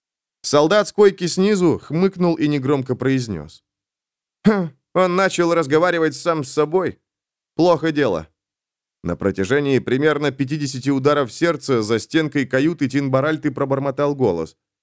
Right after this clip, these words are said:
Сейчас он вроде бы смолк. «С самим собой? Вряд ли.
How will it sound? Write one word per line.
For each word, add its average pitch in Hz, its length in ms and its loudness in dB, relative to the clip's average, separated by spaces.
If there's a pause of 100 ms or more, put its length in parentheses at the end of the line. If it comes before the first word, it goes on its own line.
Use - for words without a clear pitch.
(120)
Сейчас 107 460 0
он 110 160 0
вроде 92 260 -4
бы 90 120 -4
смолк. 95 540 -10 (920)
«С - 80 -12
самим 190 600 4
собой? 185 640 2 (140)
Вряд 185 440 0
ли. 104 220 0